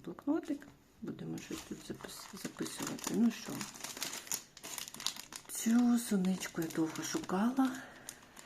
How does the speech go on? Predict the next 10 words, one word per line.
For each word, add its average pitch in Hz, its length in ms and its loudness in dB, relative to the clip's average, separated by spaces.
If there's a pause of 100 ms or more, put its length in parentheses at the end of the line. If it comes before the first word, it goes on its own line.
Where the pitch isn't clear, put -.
(840)
і 170 180 -2
вирішила. 170 680 -4
Тобто - 260 -4
там 202 220 2
такий - 320 -4
великий 170 380 0
каталог, 143 460 -6
такий - 380 -16
товстий - 480 -4
лежить. - 380 -10